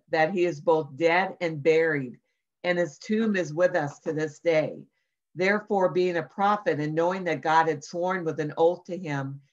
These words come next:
that of the first, the fruit of his body, according to the flesh, he would raise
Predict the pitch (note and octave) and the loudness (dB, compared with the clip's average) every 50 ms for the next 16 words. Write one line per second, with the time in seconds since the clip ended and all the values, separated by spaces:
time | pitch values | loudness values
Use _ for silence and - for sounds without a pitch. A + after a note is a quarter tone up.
0 | _ _ _ _ - E3+ E3 E3 D#3+ D#3 C#3 D#3 D3+ - _ - G3+ G3+ G#3 G#3 | _ _ _ _ 0 2 4 4 4 4 2 0 -4 -4 _ -2 0 0 0 0
1 | G3+ - _ - E3 D3+ - G3+ G3+ G#3 G#3 G3 D#3 E3 D#3 C#3 C3+ D#3 D#3+ D#3 | -4 -8 _ -4 -4 -2 0 0 0 0 0 0 0 0 -2 -2 -2 0 2 4
2 | D#3+ E3+ F3 D#3+ D3+ C#3 C3+ C#3+ C#3+ _ _ _ _ _ _ - E3 D#3 - - | 4 4 2 0 -2 -4 -6 -10 -14 _ _ _ _ _ _ -8 -8 -8 -6 -4
3 | F#3+ F#3+ F#3+ F#3+ G#3 G#3 - - G#3 F#3+ D#3 F#3+ F#3+ - - F3+ F3 E3 D3+ D3 | -2 -2 -2 -2 -2 -4 -4 -4 -6 -4 -4 -8 -10 -6 -2 0 2 2 2 0
4 | C#3+ C#3+ - - F3+ E3+ C#3+ D#3 C#3+ C3 C3+ D3 E3 D#3+ E3+ F3+ F#3 G3 G3+ F#3+ | -2 -4 -4 -4 -2 0 0 -2 -2 -2 0 4 4 6 6 4 2 -2 -4 -6
5 | - | -10